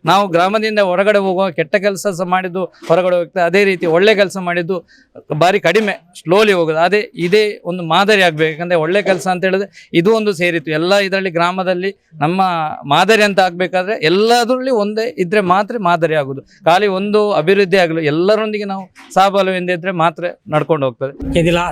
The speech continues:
Speaker 2: ಧೂಮಾವತಿ ಮಲರಾಯ, ಆ, ಕ-, ಆ, ಕ-, ಉಲ್ಲಾಕುಳು ದೇವಸ್ಥಾನದ ಆಡಳಿತ ಮಂಡಳಿ ಸಮಿತಿಯಿಂದ, ಮ್, ಪಾಟ್ರಕೋಡಿ ಜುಮಾ ಮಸೀ-, ಆ, ಬದ್ರಿಯಾ ಜುಮಾ ಮಸೀದಿ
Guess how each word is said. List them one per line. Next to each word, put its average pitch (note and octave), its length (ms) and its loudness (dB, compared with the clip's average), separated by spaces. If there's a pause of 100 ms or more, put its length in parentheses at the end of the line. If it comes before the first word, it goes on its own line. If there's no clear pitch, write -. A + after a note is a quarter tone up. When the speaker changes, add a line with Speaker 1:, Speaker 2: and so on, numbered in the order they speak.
Speaker 2:
ಧೂಮಾವತಿ E3 520 0
ಮಲರಾಯ, D3 460 0 (720)
ಆ, C3+ 240 -6
ಕ-, - 120 -8
ಆ, D3 640 -2
ಕ-, F3+ 280 0
ಉಲ್ಲಾಕುಳು E3 580 2
ದೇವಸ್ಥಾನದ D3+ 520 0 (560)
ಆಡಳಿತ E3 380 -2
ಮಂಡಳಿ D3+ 420 0
ಸಮಿತಿಯಿಂದ, C3+ 600 -2 (800)
ಮ್, D3+ 400 -10
ಪಾಟ್ರಕೋಡಿ E3 500 -4
ಜುಮಾ D#3 300 -2
ಮಸೀ-, C#3+ 580 -4
ಆ, C3 160 -6
ಬದ್ರಿಯಾ D3+ 640 0
ಜುಮಾ E3 200 0
ಮಸೀದಿ D3+ 520 -2